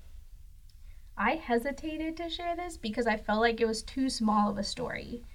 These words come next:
That is, compared to all the <laughs> other things he's done so far. However, I asked him why, and he told me this. As we get older, we start to take more and more responsibility for our life and well-being,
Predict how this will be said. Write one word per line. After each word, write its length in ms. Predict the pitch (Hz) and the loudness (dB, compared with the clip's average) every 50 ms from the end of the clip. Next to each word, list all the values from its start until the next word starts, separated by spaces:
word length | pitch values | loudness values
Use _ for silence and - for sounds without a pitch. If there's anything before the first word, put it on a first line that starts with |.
| - - - - - - | -14 -14 -16 -16 -8 0
That 180 | 208 220 226 226 | 4 4 6 6
is, 180 | 220 214 214 - | 4 2 0 -2
compared 440 | - 220 208 202 208 226 214 214 214 | -2 -2 -2 0 0 2 2 2 0
to 100 | 202 - - | -2 -2 4
all 240 | - 214 202 220 247 | 6 6 8 8 8
the 140 | 247 254 262 | 8 8 8
<laughs> 20 | |
other 200 | 247 240 247 220 | 8 6 6 6
things 280 | 220 202 214 214 214 - | 4 4 2 2 2 2
he's 260 | 233 208 202 196 190 | 2 2 2 2 2
done 420 | 202 196 170 156 147 - 233 240 - - | 0 0 0 0 -2 -2 -4 -6 -8 -10
so 200 | - - 151 - | -8 -8 -8 -8
far. 380 | - - - - - - 247 - - - - - - - - - - - | -8 -8 -6 -6 -6 -8 -10 -12 -14 -16 -16 -16 -16 -16 -18 -18 -14 -2
However, 720 | - 220 226 233 226 220 214 226 220 226 226 226 220 - - - - - - - - - | 0 4 4 6 6 4 4 4 4 4 4 2 0 -2 -8 -14 -18 -16 -16 -10 -4 -2
I 140 | 226 247 | -2 0
asked 300 | 254 247 320 330 - - | 0 0 -2 -2 -2 -2
him 160 | 269 262 226 208 | 0 0 2 2
why, 220 | 202 196 196 - | 2 2 2 2
and 160 | 202 202 214 | 2 0 0
he 120 | 214 226 208 | 0 0 -2
told 260 | - - 202 - - | -4 -6 -6 -6 -6
me 120 | 233 - - | -8 -8 -8
this. 460 | - - - 247 247 - - - - - - - - - - - - - | -10 -8 -8 -8 -8 -8 -10 -12 -12 -14 -16 -16 -16 -18 -18 -14 -8 -4
As 200 | 240 254 254 269 | -2 -2 -2 -2
we 100 | 311 311 | -2 0
get 200 | 339 339 339 - | 2 2 2 4
older, 500 | - 220 220 214 202 208 208 208 208 208 - | 4 2 2 4 4 2 2 2 2 0 -2
we 120 | 233 254 254 | -2 -4 -4
start 260 | 247 - 240 254 254 | -2 -2 -2 -2 -2
to 100 | - 320 | -4 -6
take 240 | - - 277 254 - | -4 -2 -2 -2 0
more 280 | 226 214 214 214 226 233 | 2 2 4 4 4 4
and 180 | 254 262 240 | 4 2 2
more 180 | 208 196 202 202 | 4 4 4 4
responsibility 880 | 190 208 - - - 202 208 208 - 214 185 196 196 196 190 196 214 | 4 2 0 0 0 0 0 0 0 0 0 0 0 0 0 -2 -2
for 160 | - - 190 | -2 -2 -2
our 140 | 190 196 - | -2 0 0
life 240 | - - 214 214 - 214 | 0 0 0 -2 -2 -2
and 100 | 202 190 | 0 0
well-being, 520 | 190 202 190 - 202 190 - - 220 214 | 0 0 -2 -2 -4 -4 -4 -4 -6 -8